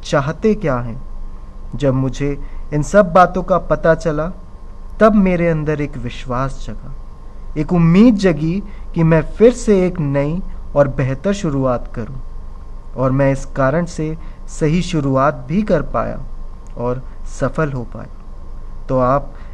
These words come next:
जिंदगी में मजबूत तभी बनते हैं जब परिस्थितियां आपको मजबूत बनाती हैं। जब आप मजबूत बन जाते हो,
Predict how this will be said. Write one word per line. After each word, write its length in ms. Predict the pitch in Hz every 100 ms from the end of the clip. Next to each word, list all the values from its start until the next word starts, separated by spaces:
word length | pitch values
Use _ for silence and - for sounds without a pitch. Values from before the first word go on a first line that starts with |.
| -
जिंदगी 500 | 123 143 156 170 196
में 140 | 196 196
मजबूत 600 | 180 156 147 185 180 -
तभी 280 | 156 156 226
बनते 380 | 208 202 202 196
हैं 400 | 196 214 - - - - 143
जब 320 | 147 180 -
परिस्थितियां 760 | 156 156 - 160 135 170 220
आपको 360 | 208 190 - 165
मजबूत 400 | 151 123 139 139
बनाती 500 | 135 123 117 110 123
हैं। 220 | 120 139 - - - - - - - 123
जब 280 | 131 110 -
आप 260 | 131 165 190
मजबूत 400 | 196 185 175 202
बन 240 | 170 196
जाते 360 | 190 190 190 196
हो, 240 | 190 220